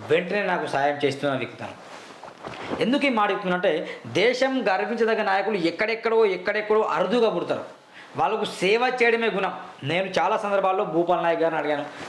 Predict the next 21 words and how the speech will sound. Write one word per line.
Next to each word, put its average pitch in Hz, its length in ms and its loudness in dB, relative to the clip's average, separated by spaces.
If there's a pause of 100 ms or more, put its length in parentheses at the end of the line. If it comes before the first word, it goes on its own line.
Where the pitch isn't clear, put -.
"సార్ 160 180 0
మీరు 170 140 -2
బాగా 147 280 0
డబ్బులు 170 320 0
సంపాదించారు 151 520 0
సార్, 143 180 -2
అంటే 135 320 0
సంతోషం 160 540 -2
ఉందంటే 151 480 2 (360)
డబ్బుదేముంది, 185 760 4
ఎవరన్నా 170 360 6
సంపాదిస్తారు, 156 520 2
డబ్బు 156 260 4
అనేది 214 240 4
స్థిరంగా 220 560 4
ఒక 190 220 4
దగ్గర 185 340 6
ఉండేది 175 360 4
కాదు 156 260 4
సురేష్" 147 320 4
అంటాడు. - 340 -6